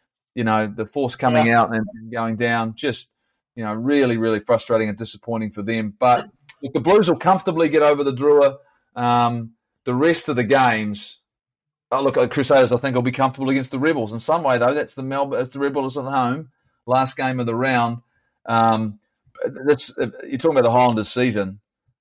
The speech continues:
Um, the Brumbies, I mean, they couldn't have got a worse draw, you know, uh, to try and, to try and kickstart their year. So I, I sort of look at this and go, for both the Highlanders and Hurricanes, um, it's a pivotal moment in their season. Pivotal moments.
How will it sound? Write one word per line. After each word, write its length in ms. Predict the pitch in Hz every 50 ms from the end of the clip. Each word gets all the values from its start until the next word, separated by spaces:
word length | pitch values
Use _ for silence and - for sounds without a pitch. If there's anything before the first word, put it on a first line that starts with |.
| _ _ _ -
Um, 520 | 123 117 117 117 113 110 107 104 101 104 _ _ _ - _ -
the 80 | 110 101
Brumbies, 720 | 90 120 127 127 139 139 147 143 139 127 - - - - _ _ _ _ _ _ _ _ _ -
I 40 |
mean, 100 | 120 120
they 80 | 123 117
couldn't 240 | 120 - 165 160 147
have 80 | 120
got 140 | - 143 123
a 40 | 117
worse 300 | 110 117 127 131 120 -
draw, 500 | - - 120 120 123 127 139 139 131 127 _ _ _ _ _ _ _ _ _ -
you 80 | 113
know, 240 | 110 110 110 110 113
uh, 400 | - - 113 117 113 110 110 110
to 100 | 101 107
try 320 | 98 - 131 123 120 117 113
and, 240 | 110 107 104 _ -
to 140 | 120 113 104
try 220 | - - 120 113
and 80 | 110 101
kickstart 480 | - 120 - - - 123 117 113 104
their 100 | 117 117
year. 300 | 110 113 113 117 123 120
So 240 | 120 - - 113 120
I, 220 | 113 107 127 131 - - _ _ _ _ _ _ -
I 80 | 151 156
sort 200 | 156 - 208 170
of 60 | 160
look 160 | 160 151 -
at 80 | 147 123
this 200 | 135 135 135 -
and 80 | 131 123
go, 160 | 135 127 123
for 120 | 123 127
both 260 | 120 156 151 147 143
the 80 | - 123
Highlanders 440 | 127 139 143 143 139 131 123 110 113
and 80 | 110
Hurricanes, 720 | 113 120 127 127 123 - 127 110 107 104 101 101 101 - - -
um, 360 | 110 107 107 101 98 92 87 _ _ _ _ _ _ _ _ _ _ _ _ - - _
it's 80 | - -
a 40 |
pivotal 540 | - - - - 214 185 170 165 147 139 123
moment 320 | 123 127 131 131 127 120 113
in 60 | 107
their 120 | 107 104
season. 440 | 101 - 123 123 123 104 92 85 82 _ _ _ _ _ _ _ _ _ _ _
Pivotal 400 | - - 170 151 143 135 120 110
moments. 480 | 107 101 95 90 85 - - - _